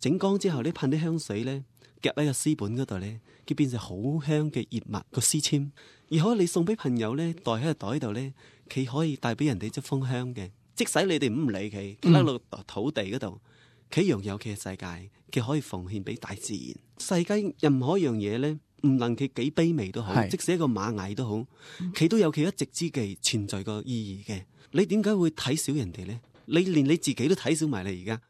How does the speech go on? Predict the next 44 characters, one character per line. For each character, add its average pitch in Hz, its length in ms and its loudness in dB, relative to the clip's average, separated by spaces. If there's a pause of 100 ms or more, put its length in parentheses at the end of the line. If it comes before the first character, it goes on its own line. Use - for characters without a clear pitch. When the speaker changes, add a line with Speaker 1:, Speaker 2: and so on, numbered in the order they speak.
(240)
Speaker 1:
當 269 140 4
時 170 200 2
呢， 214 100 2
我 190 140 2
聽 240 240 4
到 226 80 4
之 226 160 0
後 151 140 0
呢， 180 140 0
我 156 280 2
好 185 160 2
似 185 160 -2
一 143 160 0
下 139 320 0
子 160 240 -2
本 160 120 2
身 180 140 2
個 160 140 2
腳 139 180 0
都 165 140 0
冇 131 200 0
力 123 100 -2
嘅， 127 300 4
坐 - 120 4
喺 127 240 2
度， - 180 -8 (140)
Speaker 2:
<laughs> - 180 -14
Speaker 1:
一 - 60 0
下 202 200 4
子 185 160 -4
就 160 220 0
企 - 260 2
埋 143 220 2
起 170 80 4
身， 160 300 0 (420)
我 160 160 4
就 135 320 0 (240)
感 135 220 0
謝 123 180 2
咗 120 80 -2
嗰 135 40 -4
個 139 180 0
師 143 260 0
傅。 104 380 -8